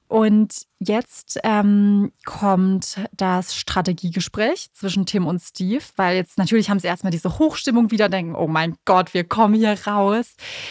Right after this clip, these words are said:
Jetzt ist aber halt die Frage, was passiert nach Tür drei?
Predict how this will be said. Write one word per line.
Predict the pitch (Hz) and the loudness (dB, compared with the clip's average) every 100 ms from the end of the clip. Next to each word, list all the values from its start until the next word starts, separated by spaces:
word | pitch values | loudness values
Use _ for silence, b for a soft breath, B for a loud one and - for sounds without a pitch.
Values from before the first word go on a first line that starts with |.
| B B B | B B B
Jetzt | 202 208 | -2 -2
ist | 226 | 0
aber | 247 240 | 0 2
halt | 226 | -2
die | 220 | -4
Frage, | - 202 202 202 | -2 0 0 0
was | 196 - | -2 -2
passiert | 202 - 202 196 196 | -6 -4 -2 0 0
nach | 185 | -2
Tür | - 202 180 | -4 -4 -2
drei? | 190 190 180 | -2 0 0